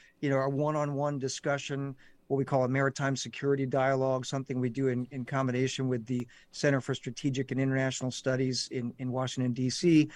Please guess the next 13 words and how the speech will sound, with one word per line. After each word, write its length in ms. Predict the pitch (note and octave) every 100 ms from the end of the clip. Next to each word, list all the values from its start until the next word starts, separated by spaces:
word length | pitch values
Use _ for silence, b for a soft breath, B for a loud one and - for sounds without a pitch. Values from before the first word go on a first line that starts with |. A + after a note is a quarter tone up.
| B B
We 100 | D3
might 180 | C3+ C3
get 180 | C3 B2+
the 80 | C3
Commandant 360 | C#3 C#3 C3+
of 60 | C3
the 60 |
Marine 240 | B2 C3+ D3
Corps 300 | - C#3 C#3
to 60 |
come, 340 | A#2 C3+ C3+ C3+
and 100 | B2
our, 160 | A#2+